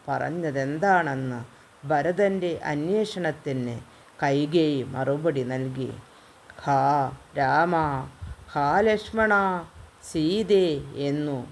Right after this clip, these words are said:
വിലപിച്ചുകൊണ്ടാണ് മഹാരാജാവ് പരലോകം പ്രാപിച്ചത്. അന്നു മുതൽ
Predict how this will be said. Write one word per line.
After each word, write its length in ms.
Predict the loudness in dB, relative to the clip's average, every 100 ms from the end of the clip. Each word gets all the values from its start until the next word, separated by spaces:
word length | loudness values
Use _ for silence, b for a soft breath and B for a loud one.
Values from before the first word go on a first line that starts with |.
| -6
വിലപിച്ചുകൊണ്ടാണ് 1300 | -2 -2 0 -2 -2 -2 0 0 2 2 2 0 -6 -12 B B -8
മഹാരാജാവ് 1040 | -8 0 4 6 6 4 2 0 0 -4 -6 -12 -6
പരലോകം 760 | -4 -2 0 0 0 -4 -6 -4
പ്രാപിച്ചത്. 840 | -4 -2 -4 -8 -6 -6 -6 -10 -14 B B B -2
അന്നു 340 | 2 4 4 4
മുതൽ 360 | 4 2 0